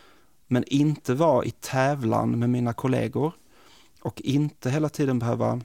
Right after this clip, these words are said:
känna att jag ska modifiera mina idéer och sådär. Hur kan jag göra någonting som kommer helt och hållet från mig och inte från hjärnan, att jag har suttit och tänkt ut någonting, utan från magen eller tårna eller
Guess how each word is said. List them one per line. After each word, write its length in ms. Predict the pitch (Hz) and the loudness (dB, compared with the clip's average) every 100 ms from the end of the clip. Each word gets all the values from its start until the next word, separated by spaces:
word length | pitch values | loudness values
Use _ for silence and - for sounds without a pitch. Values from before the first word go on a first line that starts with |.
| - | -6
känna 220 | - 120 | 0 0
att 80 | - | 0
jag 60 | |
ska 120 | 110 117 | -4 -2
modifiera 480 | 117 113 123 120 | -2 -2 -2 -2
mina 200 | 117 120 120 | -2 -4 -4
idéer 360 | 127 123 123 | -6 -6 -8
och 100 | 123 | -8
sådär. 220 | 127 123 - _ - - - | -8 -10 -12 _ -20 -20 -6
Hur 100 | 143 | -6
kan 220 | - 139 | -2 0
jag 120 | 131 | 0
göra 400 | 120 123 127 127 | 0 2 0 0
någonting 360 | 123 120 - 120 | 0 -2 -4 -8
som 140 | - | -6
kommer 300 | 117 127 120 120 - | -6 -2 0 -2 -2
helt 300 | 190 135 - | -2 -2 -2
och 60 | |
hållet 200 | 139 127 | -2 -2
från 200 | - 117 | -4 -2
mig 280 | 120 117 135 _ - - _ _ _ - | -2 -4 -8 _ -20 -20 _ _ _ -8
och 120 | - | -4
inte 380 | 147 156 165 - | 2 2 0 -6
från 400 | - 156 139 120 - | -4 -2 0 -2 -4
hjärnan, 760 | 110 113 123 127 127 117 127 | -2 2 2 2 2 2 0
att 100 | 120 | -2
jag 60 | 117 | -6
har 60 | |
suttit 260 | 113 - - | -6 -10 -10
och 140 | - | -10
tänkt 420 | - 120 117 - - | -8 -4 -4 -6 -2
ut 400 | 131 117 - - | 0 0 -6 -8
någonting, 400 | 117 113 117 120 | -8 -6 -6 -6
utan 280 | - - 143 | -6 -6 -6
från 280 | - 139 131 | -4 -2 0
magen 440 | 131 139 139 120 | 0 0 -2 -4
eller 180 | 113 120 - | -4 -6 -10
tårna 460 | - 123 113 117 113 | -4 -2 0 -2 -4
eller 260 | 117 113 | -4 -6